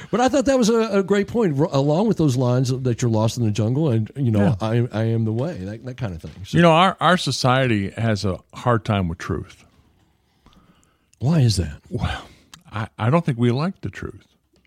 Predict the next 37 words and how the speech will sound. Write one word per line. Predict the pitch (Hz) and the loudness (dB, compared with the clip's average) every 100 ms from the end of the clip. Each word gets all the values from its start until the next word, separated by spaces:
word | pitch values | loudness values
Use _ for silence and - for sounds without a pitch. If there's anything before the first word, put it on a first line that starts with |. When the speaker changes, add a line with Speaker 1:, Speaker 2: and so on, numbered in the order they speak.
| _ | _
Speaker 1:
No, | 104 101 101 85 85 85 | 0 2 4 2 0 -2
Speaker 2:
You | 139 | 2
Speaker 1:
we | |
Speaker 2:
know, | 147 139 | 6 6
Speaker 1:
don't. | 135 | 6
Speaker 2:
we, | - 123 110 | 2 -2 -2
I | 127 | 0
think | 180 165 | 2 2
there's | 131 107 | 2 4
a, | 107 90 | 2 2
I | 113 | -2
don't | 127 110 | 0 0
know | 101 | 0
how | 95 95 | 0 0
old | 92 98 87 | 0 -2 -4
it | 85 | -6
is, | 87 87 | -6 -8
but | - 104 92 | -6 -6 -6
it, | 98 117 - | -12 -16 -12
it's | - 104 | -10 -10
kind | - 107 104 | -8 -6 -4
of | 87 | -6
popular. | - 87 85 95 82 82 85 | -8 -10 -8 -8 -8 -6 -6
It's, | 87 - | -8 -10
it's, | 117 92 - - | -12 -12 -14 -10
it's | 101 117 | -8 -4
my | 120 123 | -2 -2
perception | 113 - 104 95 - | -6 -6 -6 -6 -10
of | 78 | -12
truth. | - 71 85 - _ _ _ _ _ - - | -12 -14 -14 -20 _ _ _ _ _ -20 -10
It's, | 101 92 | -6 -2
Speaker 1:
Oh, | 92 | -2
Speaker 2:
it's | 95 | 0
Speaker 1:
yeah. | 95 | 0
Speaker 2:
perceived | 87 82 - 120 110 95 | -2 -4 -6 -6 -6 -8
truth. | - 76 87 95 _ | -12 -12 -14 -18 _
Speaker 1:
Mm-hmm. | 92 85 92 | -4 -2 -2